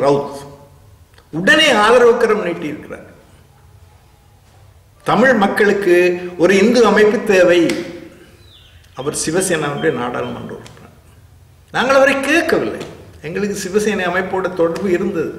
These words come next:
பால் தாக்கரே பெருமகனார். நாங்கள் இங்கே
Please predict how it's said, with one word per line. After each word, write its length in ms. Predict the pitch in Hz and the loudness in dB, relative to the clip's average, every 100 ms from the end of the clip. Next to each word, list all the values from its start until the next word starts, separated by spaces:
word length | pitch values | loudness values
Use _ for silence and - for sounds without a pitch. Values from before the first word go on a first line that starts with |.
| - - - | -16 -18 -2
பால் 280 | 160 208 220 | 0 2 2
தாக்கரே 340 | 208 202 196 - - - | 0 0 0 -2 -8 -2
பெருமகனார். 640 | 180 247 247 165 131 98 - - - - _ - | 2 2 0 -2 -4 -6 -12 -20 -20 -20 _ -8
நாங்கள் 340 | 143 175 165 | -6 0 -2
இங்கே 220 | 165 170 | 0 -2